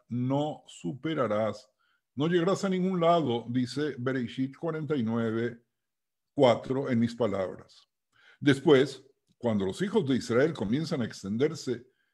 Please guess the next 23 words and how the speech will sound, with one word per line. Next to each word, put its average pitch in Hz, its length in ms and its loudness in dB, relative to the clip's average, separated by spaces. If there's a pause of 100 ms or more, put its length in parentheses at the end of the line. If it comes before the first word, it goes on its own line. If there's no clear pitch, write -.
y 117 140 2
a 120 80 6
ocupar 117 480 2
la 113 160 0
tierra 139 320 0
de 104 100 0
Canaán 110 540 0
bajo 135 420 2
el 104 160 0
liderazgo 117 600 0
de 101 260 0
Yoshua, 104 880 -4 (840)
la 123 280 2
tribu 190 460 4
de 196 80 4
Reubén 180 760 2 (300)
se - 260 -4
reduce 202 880 -4
a 165 120 -4
ser 165 420 -6
una 156 380 -8
insignificancia 123 1400 -6 (480)
intrascendente. 113 1120 -4